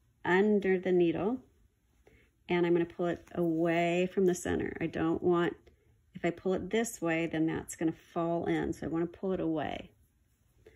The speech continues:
And there's one. Now I'm gonna go back in that same center hole, move over just a little bit,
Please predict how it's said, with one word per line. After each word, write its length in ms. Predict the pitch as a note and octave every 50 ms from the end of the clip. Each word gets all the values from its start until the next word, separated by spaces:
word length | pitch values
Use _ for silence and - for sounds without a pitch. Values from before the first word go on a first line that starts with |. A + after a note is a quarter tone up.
| - _ _ _ _ _ _
And 160 | - E3+ F3 F3
there's 280 | E3+ E3+ E3+ E3+ -
one. 480 | E3+ E3 E3+ D3 - D2 - D#3+ E3+ - -
Now 500 | F3 F3 F3 F#3+ F3+ E3+ D3+ D#3+ F#3+ G3 -
I'm 100 | F#3 E3+
gonna 140 | E3 D#3 D#3+
go 140 | - D#3
back 460 | D3 - - - E3 D#3+ E3 F#3+ - -
in 80 | E3+
that 180 | D#3+ D3+ - -
same 460 | - - - - F#3 F3+ F#3+ G#3 A3
center 400 | G#3+ - - G#3 G3+ G3+ G3+ G#3
hole, 500 | F#3+ G3 F#3 F3+ F3 F3+ F3+ G#3 G#3+ - _ _ _ _ _ _ _ _ _ _ _ _ _ _ _ _ _ _ _ _ _ - E3+
move 320 | F3 F3+ F3+ F3+ F#3 F3
over 300 | E3 D#3 E3 D#3+ E3+ F3+
just 240 | E3+ - E3+ - -
a 80 | G3 G3+
little 200 | G#3 G3 G3 F#3
bit, 380 | F#3 E3 E3+ F#3+ A#3 - -